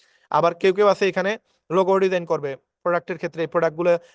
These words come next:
সুন্দর করে ইমেজ তৈরি করে এগুলো আপলোড দিবে, এই জন্য তাদেরকে লোগো ডিজাইনার আমা-, আমাকে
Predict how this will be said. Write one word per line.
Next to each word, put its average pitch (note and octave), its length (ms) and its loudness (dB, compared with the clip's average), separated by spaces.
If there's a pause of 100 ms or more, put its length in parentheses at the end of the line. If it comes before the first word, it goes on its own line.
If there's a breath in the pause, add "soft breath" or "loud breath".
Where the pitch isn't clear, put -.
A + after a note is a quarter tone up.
সুন্দর G3 300 -2
করে F#3 220 -2
ইমেজ F3 320 -4
তৈরি E3+ 200 -2
করে E3+ 220 -2
এগুলো F3 180 -2
আপলোড E3 340 -2
দিবে, C#3+ 220 -10
এই D#3+ 140 -6
জন্য F3+ 180 -6
তাদেরকে E3 460 -2
লোগো F3 240 2
ডিজাইনার F3 360 0
আমা-, D#3+ 240 -2
আমাকে E3+ 320 -4